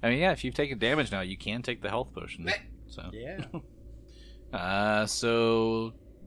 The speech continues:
Speaker 1: is the plan now for Chaubert and Cabal to continue on down the stairs?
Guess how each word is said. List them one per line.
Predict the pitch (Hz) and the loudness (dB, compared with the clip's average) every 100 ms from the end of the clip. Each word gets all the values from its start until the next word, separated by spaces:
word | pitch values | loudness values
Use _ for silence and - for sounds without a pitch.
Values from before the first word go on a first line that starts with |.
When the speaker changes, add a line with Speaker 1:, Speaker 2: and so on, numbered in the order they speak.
| - - - | -18 -12 -6
Speaker 1:
is | - | -6
the | - | -6
plan | - 104 104 101 | -4 0 0 0
now | 104 101 | 0 -2
for | - 104 107 107 107 - - | -4 -2 0 -2 -4 -8 -6
Chaubert | - 95 101 101 | -2 -2 0 -2
and | 107 104 | -4 -6
Cabal | 104 104 104 110 | -2 0 0 -2
to | - 104 95 - - - - - - - - - - - - - - | -4 -6 -8 -14 -20 -18 -18 -18 -18 -18 -18 -20 -20 -20 -20 -20 -8
continue | 98 87 98 101 | -6 -4 -4 -4
on | 101 101 101 - | -2 -4 -6 -6
down | 107 104 | -4 -4
the | |
stairs? | - 107 104 104 - | -6 -6 -6 -8 -12